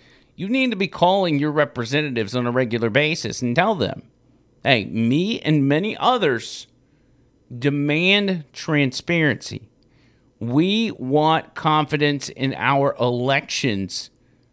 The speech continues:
we want you to show us that this was on the up and up. If you believe this was on the up and up,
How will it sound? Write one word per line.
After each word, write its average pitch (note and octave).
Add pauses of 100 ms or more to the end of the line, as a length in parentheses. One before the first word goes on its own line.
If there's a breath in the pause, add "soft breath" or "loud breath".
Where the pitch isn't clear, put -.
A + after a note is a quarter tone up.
(200 soft breath)
we C#3
want F3+
you F3
to C3+
show F#3+
us A#2
that B2
this C#3
was B2
on B2+
the B2
up A#2+
and G#2
up. F#2+
If B2+
you B3
believe C4
this D3
was C#3+
on D3
the C3+
up B2+
and B2
up, -